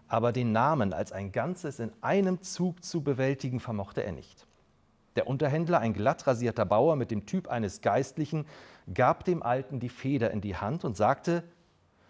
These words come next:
‚Nu schreib hier mal eine große N.‘“ Im Plattdeutschen ist die ältere Generation noch gewohnt, das R zu rollen. Die jüngere,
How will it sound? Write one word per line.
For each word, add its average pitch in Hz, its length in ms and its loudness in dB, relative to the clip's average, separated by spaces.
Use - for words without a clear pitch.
‚Nu 151 180 4
schreib 135 460 2
hier 196 100 6
mal 160 260 6
eine 123 220 6
große 196 1040 4
N.‘“ 113 380 0
Im 90 80 -6
Plattdeutschen 110 560 0
ist 95 120 -10
die 113 100 -4
ältere 110 340 -2
Generation 104 580 -2
noch 95 160 -4
gewohnt, 104 380 -2
das - 140 -2
R 104 280 -4
zu - 140 -6
rollen. 127 340 0
Die 120 120 0
jüngere, 131 460 -2